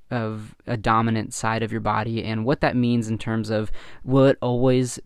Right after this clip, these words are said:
be bigger or will it, uh, you know, will the other side catch up and how to do that?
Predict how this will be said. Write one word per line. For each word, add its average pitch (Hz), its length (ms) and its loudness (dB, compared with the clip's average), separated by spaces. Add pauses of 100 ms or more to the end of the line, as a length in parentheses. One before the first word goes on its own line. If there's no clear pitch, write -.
be 120 180 2
bigger 127 640 2
or 117 340 0
will 113 340 0
it, 113 340 -2
uh, 110 460 -4
you 117 120 0
know, 107 100 0
will 110 200 -2
the 107 120 -4
other 113 160 0
side 110 360 -2
catch 117 240 -2
up 143 180 2
and 113 120 -4
how 113 200 -2
to 107 160 -8
do 123 160 -2
that? 139 260 -2